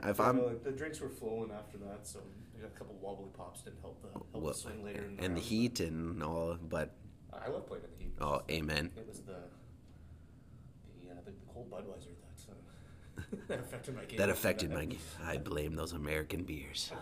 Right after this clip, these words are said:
Speaker 1: So tasty. Even tastier
Speaker 2: Pretty
Speaker 1: after,
Speaker 2: neat, though.
Speaker 1: eh, eh,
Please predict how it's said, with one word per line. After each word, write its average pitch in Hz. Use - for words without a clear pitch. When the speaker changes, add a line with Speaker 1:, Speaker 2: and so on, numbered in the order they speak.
Speaker 1:
So -
tasty. -
Even 95
tastier 101
Speaker 2:
Pretty 78
Speaker 1:
after, 78
Speaker 2:
neat, -
though. 80
Speaker 1:
eh, 80
eh, -